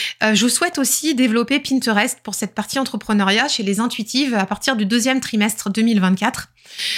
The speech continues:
en relayant mes articles de blog, euh, entrepreneuriat, euh, sur les épingles Pinterest. Donc là, je vais mettre en place une stratégie.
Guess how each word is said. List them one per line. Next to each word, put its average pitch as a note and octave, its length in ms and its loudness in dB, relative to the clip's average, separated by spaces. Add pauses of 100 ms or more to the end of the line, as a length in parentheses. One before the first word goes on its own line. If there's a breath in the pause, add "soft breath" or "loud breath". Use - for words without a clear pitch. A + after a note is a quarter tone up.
en G#3+ 80 2
relayant B3 360 2
mes A#3+ 140 0
articles G#3+ 380 -4
de G3+ 100 0
blog, G#3 460 2 (160)
euh, F#3 300 0
entrepreneuriat, G#3+ 880 2 (400 loud breath)
euh, F#3+ 80 0
sur - 220 0
les A#3 180 2
épingles G#3 400 2
Pinterest. F#3+ 800 0
Donc F#3 180 0
là, B3+ 140 2
je A3+ 100 -2
vais G3 140 0
mettre G#3 260 0
en A3 60 -2
place A#3 240 0
une G#3 80 2
stratégie. G#3 600 0